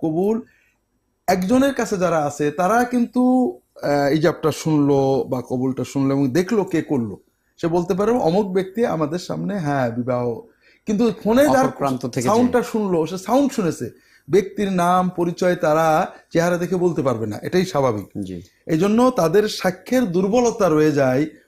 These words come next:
Speaker 1: অনেক আলেমই মোবাইলের বিবাহকে বৈধ বলছেন না। কেউ কেউ বলছেন যদি সাক্ষীরা নিশ্চিত হয় যে গলার স্বর শুনে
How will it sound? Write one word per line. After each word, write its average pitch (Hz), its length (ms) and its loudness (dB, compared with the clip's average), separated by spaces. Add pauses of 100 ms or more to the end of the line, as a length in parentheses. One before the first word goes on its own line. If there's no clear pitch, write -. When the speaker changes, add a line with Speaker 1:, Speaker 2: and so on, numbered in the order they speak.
Speaker 1:
অনেক 156 300 -2
আলেমই 175 380 0
মোবাইলের 143 480 0
বিবাহকে 147 400 -4
বৈধ 135 240 -4
বলছেন 110 400 -8
না। - 160 -16 (540)
কেউ 262 120 0
কেউ 262 100 0
বলছেন 226 320 0
যদি 220 180 -2
সাক্ষীরা 202 440 -2
নিশ্চিত 180 460 -4
হয় 196 220 0
যে 180 120 -2
গলার 147 300 2
স্বর 143 260 -4
শুনে 151 420 -2